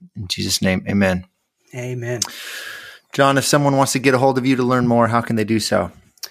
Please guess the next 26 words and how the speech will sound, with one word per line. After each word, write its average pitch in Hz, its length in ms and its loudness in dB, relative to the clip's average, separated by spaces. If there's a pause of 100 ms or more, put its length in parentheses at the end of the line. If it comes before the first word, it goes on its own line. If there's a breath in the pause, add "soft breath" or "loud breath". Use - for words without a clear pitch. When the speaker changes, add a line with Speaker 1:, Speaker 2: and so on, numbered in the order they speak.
(880 loud breath)
Speaker 2:
Well, 156 160 4
they 170 100 2
can, 147 400 -6
they 143 120 -4
can 147 100 -8
go 147 100 0
to 165 100 2
our 143 220 4
website. 143 440 2
That's 139 100 -6
probably 139 300 -4
the 135 120 -10
easiest 139 380 -4
way 135 200 0
to - 220 -12
do 127 300 -6
that. 127 560 -6
It's 127 220 -6
spelled 139 440 -2
K 151 400 0
A 143 460 4 (100)
V 143 440 -2
A 127 520 0 (140)
N 156 240 -2 (100)
A 143 400 2
H 131 560 -4